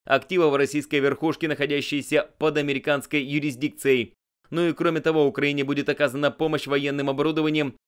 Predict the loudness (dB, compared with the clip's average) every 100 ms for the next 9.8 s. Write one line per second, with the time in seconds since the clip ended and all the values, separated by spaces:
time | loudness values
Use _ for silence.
0 | _ -4 -2 0 0 0 -2 0 0 0
1 | -2 -4 -2 -2 -2 -2 -2 -2 -4 -4
2 | -2 0 0 0 -2 -6 _ _ -2 -2
3 | -2 -6 -2 -2 0 -2 0 -2 -2 -2
4 | -2 -2 0 0 0 0 -2 -2 0 2
5 | 0 -2 -2 -2 -2 -4 -4 0 0 0
6 | 0 0 0 0 -2 0 2 2 0 -2
7 | 0 0 2 2 0 -2 -6 _ _ _
8 | 0 2 4 2 0 0 0 -2 -2 0
9 | 2 2 2 2 2 4 0 -2